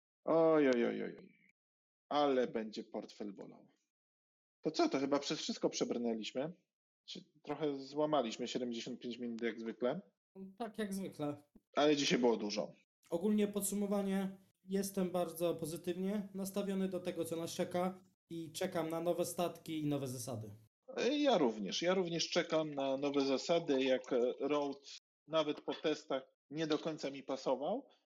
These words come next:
Speaker 1: Tak, te pozostałe zmiany mi to wynagradzają, wydaje mi się, z nawiązką. I będzie bardzo ciekawy luty, marzec, kwiecień będzie bardzo ciekawy i liczę na to, że, że będziemy po prostu mogli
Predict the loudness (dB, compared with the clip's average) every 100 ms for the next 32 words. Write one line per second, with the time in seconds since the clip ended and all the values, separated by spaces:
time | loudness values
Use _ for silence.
0 | -2 0 0 -4 -4 -4 -4 -2 2 4
1 | 2 2 -2 -2 -4 0 0 0 -2 -2
2 | -2 -2 -2 -2 -6 -4 -4 -4 -8 -8
3 | -4 -2 -2 -4 -4 -4 -4 -4 _ _
4 | _ _ 2 4 6 4 4 4 4 2
5 | 4 6 6 4 2 4 4 2 -2 -6
6 | -6 -2 0 0 0 0 2 0 -2 -4
7 | -6 -10 _ _ _ -2 4 4 2 -4
8 | 0 0 0 -2 -4 -8 -4 -4 -4 -8
9 | -4 -2 0 0 -4 -8 -6 -4 -2 -4
10 | -4 -8 -12 -16 -20 -20 _ _ _ -6
11 | -4 -2 0 0 0 -2 -4 -8 -20 -12
12 | -4 -2 -2 -2 -2 -2 -6 -10 -6 -2
13 | -2 -2 -2 0